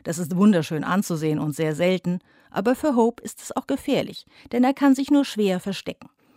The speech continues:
Um sich vor hungrigen Störchen und anderen Fressfeinden zu schützen, hockt er meist auf seinem Pflaumenbaum und verbirgt sich dort in einem Astloch.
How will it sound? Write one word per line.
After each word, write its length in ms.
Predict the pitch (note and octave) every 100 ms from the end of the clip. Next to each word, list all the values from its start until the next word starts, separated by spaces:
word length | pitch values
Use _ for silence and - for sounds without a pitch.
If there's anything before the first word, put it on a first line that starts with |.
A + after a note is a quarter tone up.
| _ _ _
Um 160 | - B3
sich 200 | A#3+ B3+
vor 180 | - B3
hungrigen 540 | D4 F#4+ F4+ D#4+ D4+
Störchen 680 | D4 - G3 F#3+ D#3 - G3+ -
und 160 | F#3+ -
anderen 340 | A3+ B3 E3
Fressfeinden 600 | D#3 - B3+ - E3+ C#3+ C#3+
zu 140 | -
schützen, 420 | - F#3 - B3 - -
hockt 220 | D4 D4
er 80 | D4+
meist 460 | A#3+ G3 F#3 - -
auf 100 | E3+
seinem 300 | E3 D#3 D3+
Pflaumenbaum 840 | - D#3 D#3+ F#3+ G3+ F#3+ F#3 G3+ _
und 100 | C4
verbirgt 580 | - B3+ F3 F#3 F#3 -
sich 220 | - G#3
dort 260 | E3 C#3+ -
in 140 | F3+
einem 260 | - G3 A3
Astloch. 640 | - D3+ - - - -